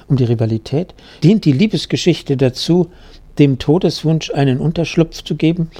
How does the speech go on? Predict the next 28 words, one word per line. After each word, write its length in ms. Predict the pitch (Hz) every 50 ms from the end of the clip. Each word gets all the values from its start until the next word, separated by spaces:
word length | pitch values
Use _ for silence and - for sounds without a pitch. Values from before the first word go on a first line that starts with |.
| - - - -
Das 140 | - 120 -
sollte 200 | - 127 127 143
man 140 | 135 131 131
alles 260 | 127 127 135 127 -
offen 300 | 180 131 - - 123 107
lassen. 400 | 104 101 98 - - - 117 - _ - -
Aber 200 | - 123 139 139
es 120 | 135 - -
stellt 420 | - - - 151 156 180 185 156
sich 280 | - - 123 - - -
dar, 340 | 127 120 113 120 - -
als 320 | 127 123 117 - - - - - - - - - - - _ - -
dass 160 | - 123 139
es 200 | 131 - - -
letztlich 800 | - 123 123 123 127 127 147 147 - - - - - 143 123 -
um 140 | 135 123 117
die 140 | 120 110 113
Dame 340 | 120 113 135 139 151 147
geht, 540 | 139 147 147 170 185 190 190 - - - - _ -
weil 460 | - 117 117 123 123 131 135 127 117
wir 100 | 123 127
das 200 | 120 127 120 -
von 140 | - - 123
den 120 | 123 123 131
Liebesromanen 720 | 156 147 143 - - - 117 110 107 104 104 101 101 107
her 200 | 110 110 104 98
so 120 | - 104
kennen. 420 | - - - 113 101 104 101 110